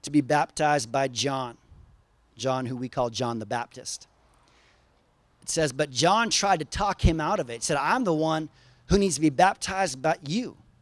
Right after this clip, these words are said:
So why are you coming to me?'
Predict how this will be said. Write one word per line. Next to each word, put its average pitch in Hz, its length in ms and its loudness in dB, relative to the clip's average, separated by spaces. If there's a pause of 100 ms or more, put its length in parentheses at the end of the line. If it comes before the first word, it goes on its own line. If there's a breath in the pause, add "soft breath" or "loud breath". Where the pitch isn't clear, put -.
(840 soft breath)
So 170 200 4
why 196 300 6
are 190 80 4
you 185 180 0
coming 208 420 2
to 143 100 -2
me?' 185 420 -4